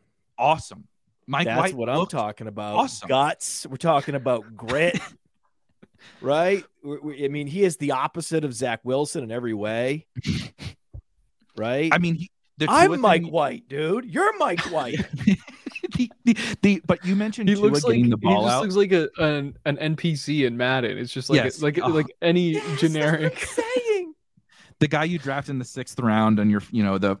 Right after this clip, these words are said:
Speaker 1: eighteenth year of your franchise mode, you know what I mean, is, this is, this is Mike White. But I, I do think, you know, he's obviously not some star quarterback, but what they do have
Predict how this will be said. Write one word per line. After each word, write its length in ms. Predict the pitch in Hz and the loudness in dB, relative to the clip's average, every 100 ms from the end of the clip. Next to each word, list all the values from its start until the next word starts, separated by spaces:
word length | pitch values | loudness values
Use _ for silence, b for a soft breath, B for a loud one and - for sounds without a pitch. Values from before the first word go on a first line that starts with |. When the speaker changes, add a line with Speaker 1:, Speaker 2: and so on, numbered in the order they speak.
| - | -4
Speaker 1:
eighteenth 460 | 120 107 123 107 | -6 0 2 2
year 180 | 107 104 | 0 -2
of 80 | 95 | -2
your 80 | 98 | -4
franchise 540 | 104 101 104 92 92 | 0 0 2 0 2
mode, 320 | 90 87 87 - | 2 2 -2 2
you 100 | 95 | 4
know 100 | 92 | 4
what 100 | 90 | 2
I 60 | |
mean, 200 | 90 90 | 2 2
is, 300 | 76 92 90 90 | 0 -2 -4 0
this 200 | 104 104 | 0 2
is, 180 | 92 - | -2 0
this 200 | 107 - | -2 0
is 160 | 95 | 2
Mike 220 | 104 95 | 2 2
White. 180 | 139 139 | 0 2
But 140 | 160 160 | 2 0
I, 80 | - B B | -2 B B
I 80 | 175 | -2
do 240 | 147 196 | 0 -4
think, 420 | 214 180 165 - _ _ _ _ _ | -4 -2 -4 -6 _ _ _ _ _
you 80 | 143 | -2
know, 60 | 117 | -2
he's 180 | 120 | -2
obviously 320 | 120 117 - 101 | -2 -4 -2 0
not 220 | 95 92 | 0 -4
some 320 | - 90 85 - | 0 4 4 0
star 340 | - - 90 87 | -2 2 2 0
quarterback, 580 | 90 90 90 101 - B B B B B _ | -2 0 0 -2 -4 B B B B B _
but 200 | - - | 0 0
what 180 | 139 156 | -6 -6
they 140 | 196 | -6
do 260 | 160 127 151 | -6 -4 -4
have 500 | 156 135 180 208 - | -4 -4 -2 -2 -6